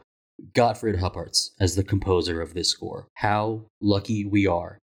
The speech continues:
to be able to hear an updated recorded version with modern technology, combined with the classical pieces he used. I was moved further than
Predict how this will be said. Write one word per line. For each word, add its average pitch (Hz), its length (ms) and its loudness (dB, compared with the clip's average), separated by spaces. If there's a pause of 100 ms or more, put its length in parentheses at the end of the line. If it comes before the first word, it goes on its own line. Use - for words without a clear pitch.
to 110 120 4
be 95 160 2
able 95 160 2
to 92 60 0
hear 101 600 -2
an - 140 -2
updated 101 600 0
recorded 98 460 -2
version 90 460 -2
with 90 240 -8
modern 90 340 -2
technology, 90 760 -6 (100)
combined 98 540 0
with 98 200 -2
the - 60 -8
classical 98 500 0
pieces 95 360 -6
he 95 80 -6
used. 85 480 -8 (120)
I 95 200 4
was 92 260 -2
moved 95 680 2 (200)
further 98 760 -4 (300)
than 87 580 0